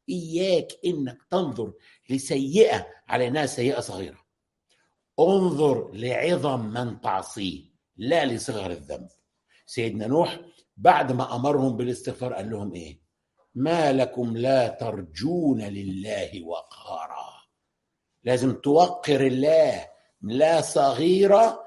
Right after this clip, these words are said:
لا كبيرة مع استغفار، صحيح، ولا صغيرة مع استكبار. لازم تكبر الله و-، وتعظم الله وت-، و-، و-، وتوقر الله. أسأل الله أن يغفر لي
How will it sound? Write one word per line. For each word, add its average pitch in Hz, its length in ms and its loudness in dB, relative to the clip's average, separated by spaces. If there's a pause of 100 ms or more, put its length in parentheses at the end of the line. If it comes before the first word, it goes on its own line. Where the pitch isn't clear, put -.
(160)
لا 180 200 8
كبيرة 214 560 4
مع 151 200 0
استغفار، 139 680 0
صحيح، - 440 -8 (300)
ولا 135 300 0
صغيرة 120 840 0
مع 107 220 -4
استكبار. - 680 -12 (680)
لازم 95 300 -6
تكبر 127 600 -2
الله 139 580 -6 (200)
و-، 107 440 -2
وتعظم 123 760 2
الله 143 440 0 (280)
وت-، 110 340 -4
و-، 107 40 -8
و-، 113 540 -2
وتوقر 123 680 2
الله. 82 280 -10
أسأل 113 360 -4
الله 113 340 -4
أن 98 200 -4
يغفر 98 540 -6
لي 139 400 -4